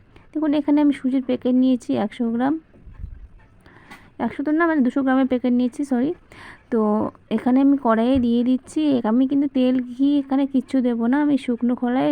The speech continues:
মানে, সুজিটা ভালো করে ভেজে নেব। আমি বেশি ভালো করে ভাজবো না, মানে, লালচে করে ভাজবো না।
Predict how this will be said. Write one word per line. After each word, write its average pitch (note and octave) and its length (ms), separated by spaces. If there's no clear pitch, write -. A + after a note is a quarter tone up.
মানে, A#3+ 200
সুজিটা A3+ 360
ভালো G#3+ 280
করে B3+ 180
ভেজে G#3 300
নেব। D#3+ 180
আমি A#3 180
বেশি C4 220
ভালো C4+ 260
করে C#4+ 180
ভাজবো C4 320
না, C4+ 100
মানে, C4+ 160
লালচে A3+ 340
করে C4+ 160
ভাজবো B3 400
না। A#3+ 140